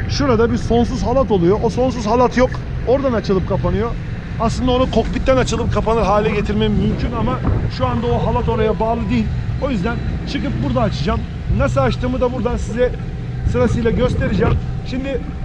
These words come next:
bir açma ve kapama işlemi yapacaksak arkadaşlar bir tane açma, bir tane kapama piyanosu olması lazım. Şimdi bakın, bu benim yelkeni basacağım.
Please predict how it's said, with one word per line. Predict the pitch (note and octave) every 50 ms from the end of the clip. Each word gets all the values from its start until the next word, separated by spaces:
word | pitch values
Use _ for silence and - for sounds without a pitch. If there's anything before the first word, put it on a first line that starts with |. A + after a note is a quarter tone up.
| - - -
bir | D4+
açma | D4+ C#4+ C4 - - D4 D4 C#4+
ve | C4+ A#3
kapama | - B3 - B3+ B3+ C#4+ C#4
işlemi | B3 - - B3+ B3 B3
yapacaksak | C4+ C4+ C4+ C#4 B3+ D4 C4 - - A3 A3+ - - - - - -
arkadaşlar | - G#3 - - A#3 A3+ G#3 G3 - - A#3+ A3+ A3+
bir | B3
tane | - B3 A#3 A3+
açma, | A3 G#3+ - - A#3+ B3 A#3+ G3+
bir | A3 -
tane | A3+ A3 A3+ G#3+
kapama | G3 F#3+ E3+ G#3+ G#3+ A#3 A#3
piyanosu | - F3 F#3+ G3 F#3+ F#3+ F#3+ - A3
olması | G#3+ G3 F#3+ F3+ - F3 E3+
lazım. | D#3 C3+ - B2+ - - - - - - - - - - - -
Şimdi | - A#3+ C4
bakın, | C4+ - A3 G3 - - - - - - -
bu | C4 C4 C4+
benim | B3+ B3+ D4 C#4 D4 - - - - - - - - - - - - - - - - F#3
yelkeni | A#3+ C4+ - - A3+ A#3+ B3 C#4 C#4 - - - - - - - - - - - - - - - - - - - - - - - - - - - - - - - - - - - - - - - - - - - - - - - - - - - - - - - -
basacağım. | A#3 A3+ C4+ C4 - A#3 A#3 A#3+ C4 C4